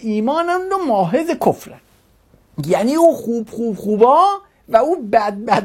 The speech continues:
بدا. این دقیقاً مثل کیه؟ مثل سوال قبره.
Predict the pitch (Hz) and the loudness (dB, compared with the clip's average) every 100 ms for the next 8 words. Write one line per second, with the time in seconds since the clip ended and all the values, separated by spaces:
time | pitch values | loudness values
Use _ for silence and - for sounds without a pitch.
0 | 185 190 185 190 139 - _ _ _ _ | -2 -2 2 2 0 -8 _ _ _ _
1 | _ _ _ _ - 370 330 285 285 349 | _ _ _ _ -2 2 4 6 4 0
2 | 359 320 254 311 359 339 - 254 226 226 | -4 -8 -8 -6 -4 -6 -2 2 2 2
3 | 226 240 175 131 | 2 0 0 -6